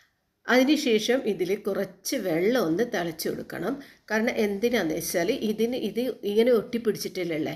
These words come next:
ഇങ്ങനെ വെള്ളം ഒന്ന് തളിച്ചു കൊടുത്തിട്ട് ഇതുപോലെ ഒന്ന് മുട്ടിയെടുത്ത് കഴിഞ്ഞാൽ എല്ലാം ഇതാ ഇതള ഇതളായിട്ടൊന്ന് അടർന്ന് വരും.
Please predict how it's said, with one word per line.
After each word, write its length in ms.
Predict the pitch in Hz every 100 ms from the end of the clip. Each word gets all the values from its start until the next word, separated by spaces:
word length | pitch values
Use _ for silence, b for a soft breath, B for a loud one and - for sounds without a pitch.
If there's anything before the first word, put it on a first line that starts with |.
| B B
ഇങ്ങനെ 260 | - 247 262
വെള്ളം 300 | 220 208 226
ഒന്ന് 180 | 214
തളിച്ചു 340 | 214 175 170 214
കൊടുത്തിട്ട് 340 | 185 180 175 196
ഇതുപോലെ 480 | 170 233 240 180
ഒന്ന് 180 | 175 170
മുട്ടിയെടുത്ത് 500 | 190 165 185 170 175
കഴിഞ്ഞാൽ 360 | 165 151 139 156 311 B B B
എല്ലാം 260 | 196 208 196
ഇതാ 160 | 175 -
ഇതള 240 | 180 185
ഇതളായിട്ടൊന്ന് 800 | 180 160 165 156 160 170 175 175
അടർന്ന് 440 | 196 190 190 190 156
വരും. 260 | 139 -